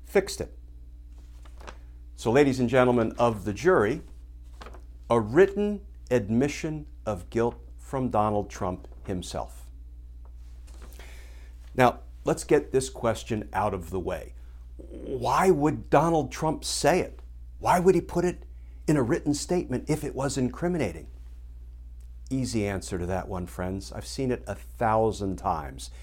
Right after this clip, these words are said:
in my career as a prosecutor. There's a term for it, getting in front of it. What do I mean by that? Well, witnesses have undoubtedly told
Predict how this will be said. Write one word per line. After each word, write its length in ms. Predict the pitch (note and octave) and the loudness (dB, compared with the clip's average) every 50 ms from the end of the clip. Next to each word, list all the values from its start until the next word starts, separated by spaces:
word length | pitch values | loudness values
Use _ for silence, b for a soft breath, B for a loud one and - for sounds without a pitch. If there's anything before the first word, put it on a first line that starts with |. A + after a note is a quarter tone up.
| b b b | b b b
in 140 | - A2 A2 | -6 -2 0
my 200 | G#2+ G2+ G#2 G2+ | 0 0 0 0
career 540 | F#2+ - - F#2 F2+ F#2 G#2 A2 A2 A2+ G#2+ - | -2 -4 -6 -4 -2 0 0 2 2 2 0 0
as 160 | G2 F#2+ - | -4 -8 -8
a 40 | F#2+ | -10
prosecutor. 720 | - - G#2+ G#2+ A2+ A2 - - - - D3 D3 D3 D3+ | -6 0 0 2 2 0 -2 -8 -6 -4 -2 -2 0 0
There's 220 | C#3+ C3 A#2+ A2+ A#2+ | 0 0 0 0 -2
a 40 | |
term 360 | A#2 - - C#3+ D3 D3 C#3+ - | -4 0 2 4 4 6 4 2
for 280 | - - G2+ G2+ A#2 | 2 4 6 6 6
it, 180 | B2 - - - - b b b b b b b b b b b - G#2 G2+ F2+ | 6 4 0 -10 -14 b b b b b b b b b b b -8 -8 0 6
getting 340 | - D#3 F#3+ G3 F#3+ G3 G3 | 10 10 10 10 10 10 8
in 180 | F#3+ F#3 F3 | 10 8 8
front 320 | E3+ - - D#3 C3+ B2 G#2+ | 4 4 6 8 8 8 6
of 100 | F#2 F2 | 4 0
it. 160 | E2 - - - - - - - - - - - - - - - - - - - - - - - - - - | -4 -8 -10 -12 -14 -14 -14 -16 -16 -16 -16 -16 -16 -16 -16 -16 -16 -16 -14 -14 -16 -16 -16 -14 -14 -8 -2
What 100 | - A#2 | 2 4
do 100 | B2 A#2+ | 6 6
I 80 | B2 A#2+ | 6 6
mean 180 | B2 B2+ B2 | 6 4 4
by 160 | A#2+ B2+ A#2+ A#2 | 6 4 4 6
that? 260 | B2 B2 A#2+ - - | 6 4 4 2 4
Well, 360 | A#2 A#2 A2+ A2 G#2+ b b b b b b b b b b b b b b | 6 6 6 6 4 b b b b b b b b b b b b b b
witnesses 760 | - D3+ E3 G#3+ G#3+ - D3 C3 - - - F#2+ E2 D#2+ - - | 2 6 6 6 8 6 2 0 0 0 -2 -4 -4 -4 -4 -2
have 220 | - C3 B2+ C3 - | -2 0 -2 0 0
undoubtedly 800 | - B2+ B2+ A#2+ A#2 A#2 A#2 B2 C3 B2+ B2+ A2 G#2 A2+ A2+ A2 | 2 2 4 4 6 6 6 6 6 4 2 2 0 0 0 0
told 480 | - - - - D#2 C#2 B1 - - | -4 -6 -6 -6 -6 -6 -6 -10 -12